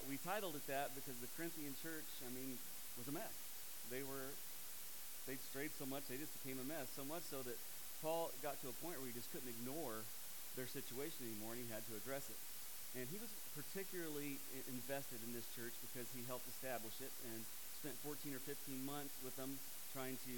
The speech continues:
give them a good start and get them to where they could stand on their own feet. But after he left the church, under their own leadership, um, they started drifting. They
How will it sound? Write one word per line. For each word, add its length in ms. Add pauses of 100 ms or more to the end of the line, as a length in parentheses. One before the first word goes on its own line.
give 240
them 80
a 80
good 160
start 400
and 160
get 160
them 160
to 480
where 80
they 80
could 160
stand 240
on 80
their 160
own 80 (160)
feet. 240
But 240
after 240
he 80
left 240
the 160
church, 160 (480)
under 160
their 80
own 240
leadership, 560 (400)
um, 240 (320)
they 160
started 320
drifting. 240 (320)
They 80